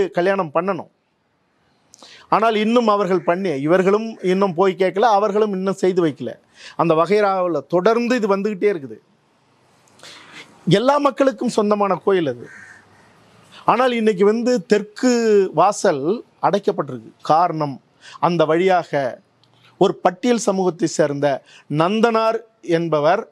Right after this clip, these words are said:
அந்த வழியாக வந்தார்னு அந்த இடத்துல தீண்டாமை சுவர் எழுப்பப்பட்டிருக்கு. கோயிலுக்குள்ள.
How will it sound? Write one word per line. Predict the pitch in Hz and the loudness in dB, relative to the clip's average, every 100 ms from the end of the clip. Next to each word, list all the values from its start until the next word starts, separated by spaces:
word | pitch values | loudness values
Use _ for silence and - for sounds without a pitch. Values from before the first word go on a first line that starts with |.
| _ _ - | _ _ -4
அந்த | 160 143 | -2 -2
வழியாக | 147 180 185 175 139 | 0 2 2 0 -4
வந்தார்னு | 151 175 175 170 147 165 226 262 _ _ _ - | -4 0 2 2 0 0 0 -2 _ _ _ -6
அந்த | 147 143 143 | -4 -2 0
இடத்துல | 175 175 156 139 - _ | -2 -2 -2 -2 -4 _
தீண்டாமை | 190 202 185 170 165 143 - | 0 2 2 2 0 -4 -4
சுவர் | - 180 208 - 160 | 0 0 0 -2 -2
எழுப்பப்பட்டிருக்கு. | 165 170 147 120 123 110 - _ _ _ - - - - - - - | 0 -2 -4 -6 -10 -14 -20 _ _ _ -20 -20 -20 -20 -20 -18 0
கோயிலுக்குள்ள. | 180 240 233 - 247 247 | 2 4 0 0 0 2